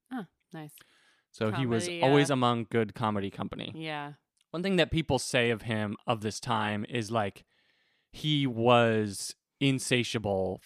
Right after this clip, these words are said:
Speaker 2: for working. Like,
Speaker 1: Hmm.
Speaker 2: he could not stop working.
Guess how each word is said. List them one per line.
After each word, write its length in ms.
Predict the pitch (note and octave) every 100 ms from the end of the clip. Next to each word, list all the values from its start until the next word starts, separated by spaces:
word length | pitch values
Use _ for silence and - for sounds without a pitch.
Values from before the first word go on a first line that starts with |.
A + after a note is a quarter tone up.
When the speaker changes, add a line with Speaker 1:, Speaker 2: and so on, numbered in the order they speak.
| -
Speaker 2:
for 580 | B2 A2 G2+ F#2+ F2+ - _ _
working. 600 | G2+ G#2+ - - F2 - - A#2+
Like, 380 | G#2+ F#2+ - _ _ -
Speaker 1:
Hmm. 260 | F3 D#3+ D#3
Speaker 2:
he 180 | - D3+
could 220 | - C#3+
not 260 | A#2+ G#2+ -
stop 300 | - A2 -
working. 460 | G#2 F#2+ - -